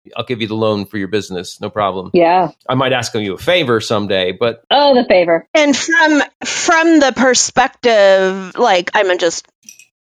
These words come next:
Speaker 3: bullshitting here, so I don't know. But it would also, like, if you are giving your community food and money and assistance, they're gonna be less likely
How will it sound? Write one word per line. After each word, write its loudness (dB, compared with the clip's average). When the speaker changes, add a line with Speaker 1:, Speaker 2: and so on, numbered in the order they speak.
Speaker 3:
bullshitting 0
here, 0
so -4
I 2
don't -2
know. 0
But 2
it 2
would 4
also, 2
like, 2
if 0
you 2
are 2
giving 0
your 0
community 0
food 4
and -2
money 0
and -4
assistance, -4
they're 0
gonna 0
be 2
less 0
likely 0